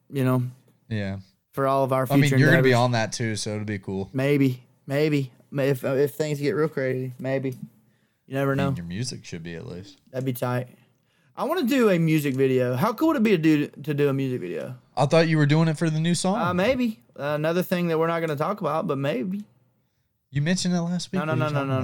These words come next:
Speaker 2: about?
Speaker 1: no. That's different. It's different. Uh, you don't know how it's different, but it's different. Um,
Speaker 2: Okay.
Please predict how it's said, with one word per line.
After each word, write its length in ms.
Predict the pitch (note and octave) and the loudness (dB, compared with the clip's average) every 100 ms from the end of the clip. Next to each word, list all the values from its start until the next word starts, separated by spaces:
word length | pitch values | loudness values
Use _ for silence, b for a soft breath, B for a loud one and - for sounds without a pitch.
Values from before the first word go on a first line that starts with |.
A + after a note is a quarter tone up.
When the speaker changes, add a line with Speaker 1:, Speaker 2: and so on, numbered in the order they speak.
| C3 | -2
Speaker 2:
about? 60 | |
Speaker 1:
no. 160 | A2 B2+ | -6 -8
That's 120 | B2+ | -8
different. 380 | C#3 B2+ - - _ _ | -8 -10 -10 -20 _ _
It's 80 | |
different. 320 | _ C3+ - _ _ _ _ _ _ _ _ _ _ _ _ - | _ -20 -20 _ _ _ _ _ _ _ _ _ _ _ _ -6
Uh, 140 | C3 | -2
you 60 | C#3 | 0
don't 140 | E3+ | 0
know 100 | E3 | 0
how 180 | D3+ D#3 | 0 -2
it's 100 | C3+ | -2
different, 400 | C3 B2+ C3 C3 | -4 -6 -6 -12
but 180 | - - | -10 -10
it's 140 | C3 | -10
different. 380 | B2 C3 - - _ _ _ _ _ _ _ _ | -10 -12 -12 -20 _ _ _ _ _ _ _ _
Um, 540 | D3+ D3 C3+ B2+ A#2+ G2+ | -4 -2 -2 -2 -4 -8
Speaker 2:
Okay. 260 | F#2+ - | -12 -14